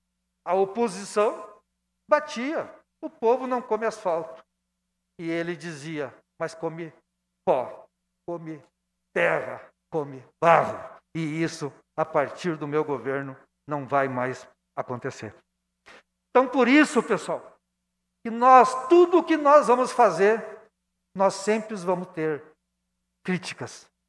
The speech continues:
Mas nós temos que ir no segmento do,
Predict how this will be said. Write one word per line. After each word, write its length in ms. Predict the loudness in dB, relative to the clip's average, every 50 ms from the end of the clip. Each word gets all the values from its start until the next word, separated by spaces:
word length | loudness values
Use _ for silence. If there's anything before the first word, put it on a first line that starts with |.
| _ _ _ _ _ _ _ _ _ _ _ _ _ 0
Mas 160 | 0 0 2
nós 180 | 0 -2 -2 -2
temos 380 | -2 -4 -4 -2 -4 -6 -10
que 100 | -10 -8
ir 440 | -8 -6 -6 -8 -8 -10 -12 -16 _ _ _ _ _ _ -14
no 120 | -14 -12
segmento 760 | -8 -6 -6 -6 -6 -8 -10 -8 -8 -8 -8 -10 -14 -20 -20 -20 _ _ _ _ _ _ _ _ _ _ _ _ _ _ _ _ -12
do, 80 | -12